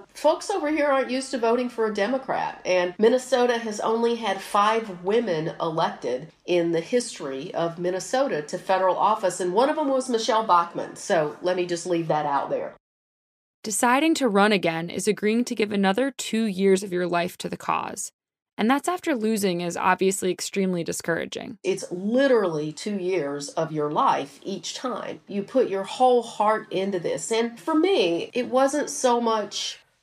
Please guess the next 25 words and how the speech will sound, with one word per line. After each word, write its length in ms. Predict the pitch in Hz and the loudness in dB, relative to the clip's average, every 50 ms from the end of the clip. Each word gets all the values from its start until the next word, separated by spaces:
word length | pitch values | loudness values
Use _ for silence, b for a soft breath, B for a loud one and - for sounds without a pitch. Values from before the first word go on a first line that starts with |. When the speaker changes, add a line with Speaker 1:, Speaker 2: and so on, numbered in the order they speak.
| _ | _
Speaker 1:
losing. 720 | - 196 202 208 214 214 202 208 170 151 135 113 - 196 - _ _ _ _ | -2 2 2 4 2 2 0 -2 -2 -2 -2 -4 -8 -12 -16 _ _ _ _
You 100 | 247 254 | 2 4
know, 180 | 220 220 220 - | 4 4 2 2
I've 180 | 247 240 208 | 2 2 4
already 440 | 190 165 156 151 147 139 143 151 156 | 4 4 4 2 0 -2 -4 -6 -4
won. 520 | 160 156 156 165 165 180 190 208 226 220 - | -4 -4 -4 -4 -4 -4 -4 -4 -6 -6 -8
I 100 | - - | -8 -6
mean, 180 | 214 214 208 214 | -4 -2 -2 0
I 160 | 226 247 262 | 0 0 0
grew 200 | 233 214 214 220 220 | -2 0 0 0 0
up 140 | 214 214 | 0 0
in 80 | 214 185 | -2 -2
a 80 | 170 170 | -2 0
mobile 300 | 165 170 180 170 170 165 | 0 0 0 0 -2 -2
home 260 | - 175 170 165 165 | 0 -2 -2 -2 -2
park 400 | - 175 156 160 160 160 - - | -2 0 0 0 0 -2 -4 -6
and 220 | 175 165 165 160 B B B | -6 -6 -6 -10 B B B
made 240 | 202 196 202 202 | 2 2 2 2
this 340 | 196 196 185 185 - - - | 2 0 -2 -2 -6 -6 -6
incredibly 680 | - - 196 202 - - 269 254 247 233 202 180 170 170 | -6 -6 -6 -8 -4 0 2 2 2 2 0 0 -2 -4
successful 640 | 165 - - 165 - - 170 170 165 - - 185 175 | -4 -8 -10 -10 -4 -2 -2 -2 -2 -4 -6 -6 -6
career 500 | 165 - 185 156 160 165 165 165 170 165 | -4 -4 -6 -4 -4 -2 -2 -2 -2 -2
in 220 | 160 151 156 156 156 _ | -4 -6 -8 -10 -10 _
business 600 | - 185 180 175 175 208 180 175 170 165 - - | 0 2 2 2 0 0 0 0 0 0 -2 -8
and 480 | - - 185 180 170 165 170 170 170 | -8 -6 -4 -2 -2 -2 -2 -4 -6